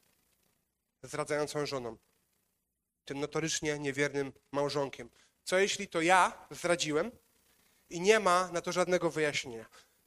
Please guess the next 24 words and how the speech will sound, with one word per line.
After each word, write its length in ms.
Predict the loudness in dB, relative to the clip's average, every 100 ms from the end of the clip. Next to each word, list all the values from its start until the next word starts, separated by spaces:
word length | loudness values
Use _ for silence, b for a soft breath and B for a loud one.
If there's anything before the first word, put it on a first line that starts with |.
| _ _ _
Co 120 | -6
jeśli 200 | -6 -4
to 100 | 0
ja 180 | 2 2
zdradziłem, 520 | 0 -2 -2 -2 -2
nie 120 | -4
da 80 | -4
się 140 | -6
nijak 240 | -2 -2 -2
tego 200 | -4 -4
wyważyć 720 | -4 4 4 4 0 -4 -6 _ _ _ _ _ _ _
albo 320 | -10 -6 -6
przeczekać? 800 | -6 -8 -4 -2 2 0 0 -6 -10 _ _ _ _ _ _ _ _ -18
Stoję 520 | -6 0 2 2 0 -4
brudny 520 | -6 -2 0 4 2 2 -14 _ _ -10
czy 140 | -8
brudna, 460 | -2 -2 0 -4 -6 -12 _ _ _ _ -2
patrzę 320 | 0 0 -6
w 60 |
oczy 420 | 0 0 0 -4 -6 -12 _ _
współmałżonka, 920 | -20 -4 -2 0 0 2 0 0 -6
którego 360 | -6 -12 -12 -12
zdradziłem, 600 | -10 -10 -8 -8 -8 -10
zdradziłam 500 | -10 -8 -8 -8